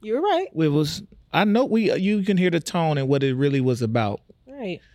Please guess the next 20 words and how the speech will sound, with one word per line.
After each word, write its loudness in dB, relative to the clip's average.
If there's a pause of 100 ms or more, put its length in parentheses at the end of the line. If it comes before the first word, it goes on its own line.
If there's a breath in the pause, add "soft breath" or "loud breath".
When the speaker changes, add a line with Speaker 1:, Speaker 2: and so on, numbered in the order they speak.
(300 soft breath)
Speaker 2:
Um, -2 (420)
and 0
I 0
hope, 2 (100)
I -2
do 2
hope 0
Drake 0
does 2 (220)
reach -2
back 0
out -2
to -4
him. 0
He's -2
requested 0
it. 2
He 0
sent -2
the -2